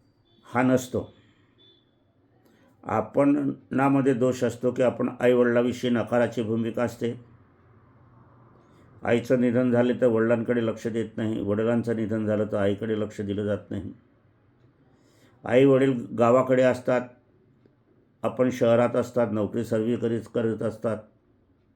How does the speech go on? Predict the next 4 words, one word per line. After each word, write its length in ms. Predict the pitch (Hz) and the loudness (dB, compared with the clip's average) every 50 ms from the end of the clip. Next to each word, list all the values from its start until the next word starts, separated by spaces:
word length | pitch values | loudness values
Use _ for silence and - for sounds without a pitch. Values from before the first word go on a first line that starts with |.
| _ _ _ _ _ _ _ _ _ _ _ _ _ _ _ _ _ _ _ - | _ _ _ _ _ _ _ _ _ _ _ _ _ _ _ _ _ _ _ -6
आपण 320 | 107 104 - 139 135 127 | -4 -2 0 0 0 0
तिथून 260 | 127 127 131 135 135 | 0 -2 0 0 0
ट्रिपला 440 | 139 135 127 131 135 113 123 135 135 | 0 2 2 0 0 2 2 2 2
जातात, 340 | 131 135 123 - 135 123 | 4 2 2 2 2 0